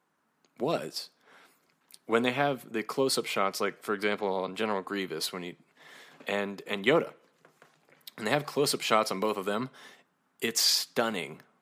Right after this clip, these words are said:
the work that is put in, and you can see all the muscles and movements and every wrinkle and e-,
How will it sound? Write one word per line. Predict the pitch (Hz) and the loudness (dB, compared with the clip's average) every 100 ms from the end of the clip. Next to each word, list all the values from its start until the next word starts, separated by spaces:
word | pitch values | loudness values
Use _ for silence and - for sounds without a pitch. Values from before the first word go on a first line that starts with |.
| _ - | _ -4
the | 95 | 0
work | 101 101 - | 2 2 0
that | 101 82 - | 0 0 -2
is | 98 90 - - - _ _ _ _ _ _ - | -6 -4 -4 -6 -10 _ _ _ _ _ _ -6
put | - 104 | -2 -2
in, | 95 85 82 | -2 -6 -10
and | 98 - - - | -14 -16 -20 -16
you | 87 | -12
can | 92 | -6
see | - | 0
all | 92 | 0
the | 90 | 0
muscles | 98 104 101 92 | 0 0 0 -2
and | 87 | -4
movements | 92 107 104 101 - | -4 -2 -2 -6 -8
and | - - - - - - _ _ _ _ _ _ - | -12 -16 -20 -20 -20 -20 _ _ _ _ _ _ -2
every | 117 117 110 95 - _ _ - - | 0 0 0 -2 -6 _ _ -18 -2
wrinkle | 143 143 139 139 143 131 | 0 2 4 4 4 2
and | 92 95 - - _ _ _ - - - - - - - | -2 -6 -14 -20 _ _ _ -20 -20 -20 -20 -20 -16 -6
e-, | 135 - | -6 -6